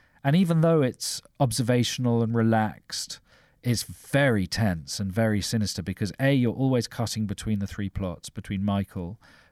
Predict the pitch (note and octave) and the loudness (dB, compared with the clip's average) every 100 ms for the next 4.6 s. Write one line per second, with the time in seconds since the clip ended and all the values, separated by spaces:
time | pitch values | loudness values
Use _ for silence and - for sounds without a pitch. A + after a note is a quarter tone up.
0 | - - - G2+ F#2 F2+ - G2 F#2 F2 | -10 -8 -2 -2 -2 -4 -6 -6 -4 -6
1 | G2+ F#2+ F#2 G2+ F#2+ E2+ D#2+ - F#2+ F2 | -6 -6 -6 -4 -4 -6 -10 -10 -10 -10
2 | - G2+ F#2 F2+ F#2+ E2 D#2+ - - - | -6 -4 -4 -2 -2 -2 -6 -12 -20 -20
3 | - - _ A#2+ G2+ - D3 C3 A2+ A2 | -20 -20 _ -4 -2 0 2 4 2 0
4 | A2 B2+ C3 C3 B2+ | 2 2 4 4 4